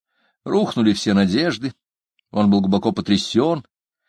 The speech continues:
Преодолеть отчаяние могла только его сила воли. Поддаться отчаянию значило открыть дорогу новым бедствиям.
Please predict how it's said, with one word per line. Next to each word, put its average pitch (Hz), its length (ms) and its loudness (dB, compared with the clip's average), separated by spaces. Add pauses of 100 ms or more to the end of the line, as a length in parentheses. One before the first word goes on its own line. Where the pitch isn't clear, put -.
(340)
Преодолеть 208 540 -2
отчаяние 196 760 0
могла 127 280 0
только 120 240 -2
его 117 160 2
сила 127 420 0
воли. 131 500 2 (280)
Поддаться 101 760 -2
отчаянию 151 760 0
значило 107 440 0
открыть 160 360 -2
дорогу 151 380 0
новым 113 340 4
бедствиям. 98 540 0